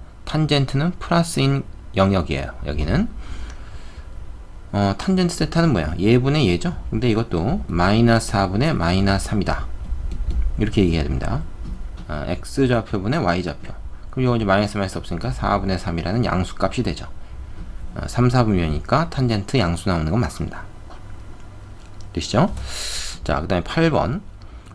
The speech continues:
어, 이런 관계식을 줬어. 사인 세타 마이너스 코사인 세타는 루트 이분의 일이다 했을 때 사인 세타, 코사인 세타의 곱은 얼마냐?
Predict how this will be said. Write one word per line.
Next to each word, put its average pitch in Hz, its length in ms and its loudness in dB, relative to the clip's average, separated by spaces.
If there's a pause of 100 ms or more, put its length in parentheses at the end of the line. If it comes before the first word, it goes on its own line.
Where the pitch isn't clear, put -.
(120)
어, 110 160 2
이런 165 200 4
관계식을 156 540 4
줬어. 98 260 -4
사인 123 280 2
세타 123 340 -2
마이너스 104 300 2
코사인 117 320 -2
세타는 117 480 0
루트 107 280 0
이분의 107 260 2
일이다 92 480 2 (120)
했을 98 220 -6
때 151 340 0
사인 127 360 2
세타, 147 420 -2
코사인 123 320 -4
세타의 110 380 -4
곱은 123 300 4
얼마냐? 92 360 2